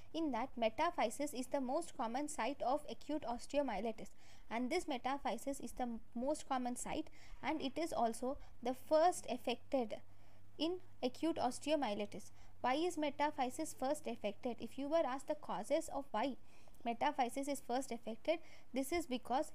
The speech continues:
here in metaphysis there is depleted reticuloendothelial system, it, there is high vascularity, there is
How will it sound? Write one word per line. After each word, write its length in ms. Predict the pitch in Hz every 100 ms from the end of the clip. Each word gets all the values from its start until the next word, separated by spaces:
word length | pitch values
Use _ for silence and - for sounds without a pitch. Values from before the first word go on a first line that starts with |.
| -
here 240 | 285 330 349
in 300 | - 311 269
metaphysis 680 | 233 220 269 294 220 214 294 320
there 180 | 226 214
is 140 | 302
depleted 760 | 220 233 - 254 262 311 269 - - - - - -
reticuloendothelial 1120 | 233 262 - 269 320 233 240 - 247 247 262
system, 400 | 262 - 311 330 - - - 262
it, 160 | 247
there 160 | 254 254
is 140 | 330 - -
high 200 | 254 277
vascularity, 880 | 220 226 - 269 254 233 240 320 359 - - -
there 160 | 240 240
is 180 | 359